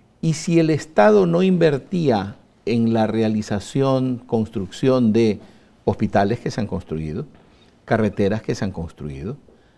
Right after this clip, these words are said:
eh, y diferente tipo de cuestiones en las cuales no siempre todo el mundo ha estado de acuerdo,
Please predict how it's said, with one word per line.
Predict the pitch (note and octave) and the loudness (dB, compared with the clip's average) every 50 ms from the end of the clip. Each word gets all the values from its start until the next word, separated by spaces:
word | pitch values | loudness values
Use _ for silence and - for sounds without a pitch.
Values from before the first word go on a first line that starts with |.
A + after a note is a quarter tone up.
| _ _ _ _ _ _ | _ _ _ _ _ _
eh, | - G2+ G2 G2 F#2 - - | -6 -4 -4 -4 -6 -6 -6
y | - C#3 | -4 -4
diferente | C3+ D3 C#3 - D3+ F3+ A#3+ C4 C4 - G3+ | -4 -2 -2 0 0 2 2 0 0 -4 -8
tipo | D#3 - F3+ E3+ - E3+ D#3 | -6 -6 -6 -4 -2 0 0
de | C#3+ C3+ A#2+ A2 G#2 G2 F#2 - - _ - _ _ | 2 2 2 0 -2 -4 -8 -12 -16 _ -20 _ _
cuestiones | - A#2+ - - - C#3+ C#3 C3 D3 D3 C3 | -8 -8 -8 -6 -6 -4 -2 -2 -2 -4 -4
en | C#3 A#2+ A2 | -4 -4 -4
las | G2+ G#2 - | -4 -6 -10
cuales | - - A2+ G#2+ A2 A2 A2 G#2 | -6 -4 -2 -2 -2 -2 -4 -4
no | A2 G2+ G2+ G#2 G#2 G#2 | -4 -4 -4 -2 -2 -4
siempre | G#2 - - A2+ G#2 G#2 G#2+ - G#2+ G#2 | -4 -6 -4 -2 -2 -2 -2 -2 -4 -6
todo | F#2+ - G2+ G2+ | -4 -2 -2 -2
el | F#2+ F#2+ | -2 -2
mundo | F#2 F#2 F#2 F2+ | -2 -4 -4 -6
ha | |
estado | - - E2+ F2 F2 F#2+ | -8 -8 -8 -6 -4 -4
de | G#2+ | -6
acuerdo, | B2 - F#3 E3 B2+ G#2 A2+ C#3 | -2 0 2 2 2 0 -4 -6